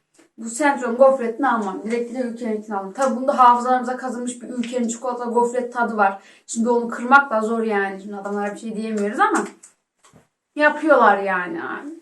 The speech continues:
Ama tabii ki bime de buradan saygılarımızı iletiyoruz ve çekim yapmalarına izin verdikleri için teşekkür ediyoruz. Halbuki haberleri de yoktu biz çekim yaparken.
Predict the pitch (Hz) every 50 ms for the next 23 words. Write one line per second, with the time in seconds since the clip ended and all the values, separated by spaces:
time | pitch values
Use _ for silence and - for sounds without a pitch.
0 | _ _ _ _ _ _ _ _ - _ - 269 269 277 269 262 277 269 262 262
1 | 262 247 - - 277 277 - - - - _ _ _ _ _ _ 226 233 247 247
2 | 254 233 240 226 220 226 247 254 254 - 240 226 214 220 226 226 226 226 220 220
3 | 233 233 226 226 233 - 254 247 254 240 220 240 240 - 262 254 240 240 240 226
4 | 220 220 226 233 226 220 220 220 202 208 220 220 220 220 208 196 - - 214 214
5 | 214 - - 269 262 226 233 226 233 226 220 214 202 214 240 254 247 - - -
6 | _ _ _ 247 247 247 233 233 - 262 240 233 220 233 226 226 226 220 220 214
7 | 226 247 269 294 294 294 302 330 330 330 - - - 320 - - - - 320 330
8 | - - - - -